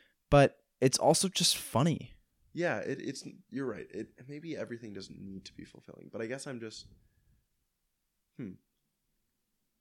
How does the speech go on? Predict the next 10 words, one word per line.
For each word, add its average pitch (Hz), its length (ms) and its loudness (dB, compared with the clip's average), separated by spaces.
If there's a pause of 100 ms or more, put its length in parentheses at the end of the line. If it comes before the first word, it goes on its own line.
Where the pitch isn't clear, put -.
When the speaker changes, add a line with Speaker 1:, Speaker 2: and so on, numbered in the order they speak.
(240)
Speaker 2:
I'm, 110 180 -6
I'm 98 140 -8
jumping 87 300 -10
around - 220 -18
again. - 260 -16 (260)
Speaker 1:
Yeah. 101 160 8 (440)
Speaker 2:
I, 107 380 -4 (1600)
I 120 160 -4
relate 113 420 -4
it 127 140 -8